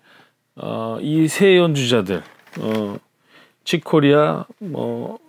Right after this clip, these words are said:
키스 자렛, 폴 블레이 이런 사람들은 사실 이미 미국에서도, 어, 굉장히 주목을 받고 있던 당시로서는 신의 피아니스트들이었죠. 아주 훌륭한 뭐,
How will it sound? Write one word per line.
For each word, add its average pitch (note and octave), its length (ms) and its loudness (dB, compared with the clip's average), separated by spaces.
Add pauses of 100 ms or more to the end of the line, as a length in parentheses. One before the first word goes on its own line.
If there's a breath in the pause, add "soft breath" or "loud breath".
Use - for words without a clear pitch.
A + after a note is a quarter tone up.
(300)
키스 E3 300 -2
자렛, D#3 360 2
폴 F3+ 260 2
블레이 D#3 300 2
이런 D#3+ 400 -2
사람들은 E3 460 -4
사실 D#3+ 320 -6
이미 D#3 280 -4 (300 loud breath)
미국에서도, B2 1080 0 (680 loud breath)
어, F2 1300 -14
굉장히 C#3 440 -2
주목을 D#3 460 2
받고 C3 460 -2
있던 B2+ 360 -4
당시로서는 B2 760 -2
신의 E3+ 520 -2
피아니스트들이었죠. A2+ 1200 -4 (420 loud breath)
아주 G2 180 -4
훌륭한 C#3 480 -2
뭐, A2 140 -4